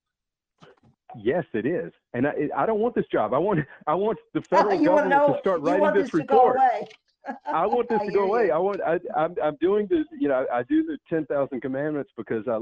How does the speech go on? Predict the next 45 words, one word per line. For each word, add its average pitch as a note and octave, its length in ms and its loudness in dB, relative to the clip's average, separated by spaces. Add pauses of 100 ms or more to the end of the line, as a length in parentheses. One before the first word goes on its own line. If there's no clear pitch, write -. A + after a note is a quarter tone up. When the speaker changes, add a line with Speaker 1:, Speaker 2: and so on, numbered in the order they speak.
(120)
Speaker 1:
I A2 60 -6
like A#2 320 -4
to A#2+ 80 -10
have A#2 240 -6
those A#2 180 -8
historical B2+ 560 -8
tables, D#3+ 440 -6
but G2 120 -6
I A#2+ 80 -2
think C3+ 260 -10
it's A#2+ 200 -14
the A#2 140 -14
federal A#2+ 260 -2
government's G3 520 -8
job F#2 300 -4 (720)
to, A2+ 280 -2
uh, G2+ 160 -2 (280)
to A2 120 -6 (100)
take - 160 -4
a A2 40 -4
picture - 440 -4
of G2 100 -6
itself. G#2 500 -6 (520)
And D3 160 -2
one F3+ 160 0
of F3+ 100 -4
our F3 120 0
proposals, F3 720 -4
when A#2+ 140 -6
we A#2 120 -6
talk C3 240 -4
about A2 300 -6
some A2 120 -4
of, G2 140 -8 (440)
some B2 100 -4
of G#2 40 -4
the G2 60 -6
good F3 140 -8
things, G2+ 180 -8
what G#2+ 120 -4
we G2+ 60 -8
might G2+ 240 -8
do, D3+ 320 -2
i-, - 160 -2 (100)
is, D#3 140 -2